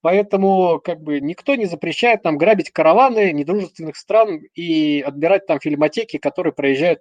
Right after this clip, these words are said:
мимо. И я вот подумал, как бы, а что, если все-таки в благую сторону направить? Если мы YouTube заблочить не можем, а некий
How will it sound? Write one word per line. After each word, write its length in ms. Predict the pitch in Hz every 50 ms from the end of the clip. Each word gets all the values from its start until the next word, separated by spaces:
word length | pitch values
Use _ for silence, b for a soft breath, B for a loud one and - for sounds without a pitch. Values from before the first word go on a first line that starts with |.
| -
мимо. 240 | 185 180 156 123 - _ _ _ B B B B B B B B B B B B
И 100 | - 143
я 120 | 180 254 285
вот 160 | 294 - -
подумал, 480 | - - 262 277 262 202 160 127 - _ _ _ _ _ _ _ _ _ _ _ _ _ _ _ _ _ _ _
как 200 | - - 170 143 127
бы, 180 | 127 123 - _ _ _ _ _ _ _ _ _ _ _ _ _ _
а 160 | - - 147 143
что, 400 | - - - - 320 359 330 269
если 600 | 247 - 302 160 208 277 294 - - 240 233 226
все-таки 520 | - - - 254 247 - 226 - - 226 208
в 120 | 170 151
благую 420 | 147 156 208 262 277 311 294 311 320
сторону 420 | - - - 156 135 127 123 120
направить? 420 | 120 - - - - 117 123 - _ _ _ _
Если 360 | - 185 269 302 302 - 208 190
мы 180 | 226 269 269
YouTube 360 | 208 160 - - - 254 196
заблочить 500 | 151 143 302 - 185 180 160 - - 127 _ _ -
не 160 | 160 214 285
можем, 400 | 285 220 180 151 135 147 196 233 _ _ _ _ _ _ _ _ _ B B B B B B B B B B B B _ _ _ _ -
а 380 | - 165 190 202 202 196 190 190
некий 600 | 190 247 320 302 _ - 247 247 220 196 _